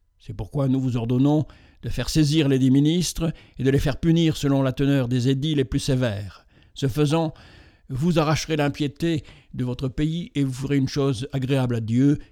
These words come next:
et conforme à notre expresse volonté. Carolus Imperator. » Cette lettre de Charles Quint, qui sentait fort le monarque absolu,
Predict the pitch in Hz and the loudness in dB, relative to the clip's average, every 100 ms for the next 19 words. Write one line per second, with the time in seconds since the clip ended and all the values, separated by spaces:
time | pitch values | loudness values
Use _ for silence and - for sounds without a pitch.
0 | _ - 151 139 123 117 127 123 123 123 | _ -2 -2 0 -4 -4 -4 -2 0 -2
1 | 123 - 131 127 135 123 - 143 131 120 | -4 -4 -2 -2 -2 -6 -6 -2 -2 2
2 | 143 151 135 - 120 - _ _ - _ | 4 4 2 0 -2 -4 _ _ -20 _
3 | _ _ - 165 135 117 120 - - - | _ _ -6 -4 -2 -4 -6 -8 -10 -6
4 | 147 135 123 113 - 95 - - - - | -2 0 0 -2 -6 -14 -18 -20 -20 -20
5 | - - 147 160 160 165 143 135 123 135 | -14 -6 -4 0 2 2 0 -2 -2 -2
6 | 123 127 - 170 143 _ _ - 127 - | -2 -4 -4 -6 -6 _ _ -8 -6 -2
7 | 131 - 143 - 143 120 113 113 113 107 | -2 -2 -2 0 0 0 -2 -2 -2 -4
8 | - - 104 - - - 143 175 | -8 -14 -12 -10 -8 -2 -2 -2